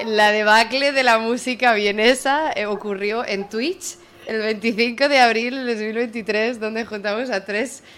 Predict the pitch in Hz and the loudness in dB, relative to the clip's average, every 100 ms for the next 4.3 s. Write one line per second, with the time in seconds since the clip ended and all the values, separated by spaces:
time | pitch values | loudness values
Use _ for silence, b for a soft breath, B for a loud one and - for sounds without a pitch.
0 | B - 208 202 175 226 240 247 - 185 | B -4 -2 0 -2 0 2 0 0 0
1 | 190 208 202 196 175 190 - 226 226 - | 0 0 -2 -4 -4 -8 -8 -6 -6 -6
2 | - 196 214 175 165 160 160 175 190 208 | -8 -8 -6 -6 -4 -6 -6 -4 -4 -4
3 | 190 170 170 160 143 123 135 139 - _ | -6 -6 -4 -6 -6 -10 -12 -16 -18 _
4 | _ 135 127 | _ -10 -10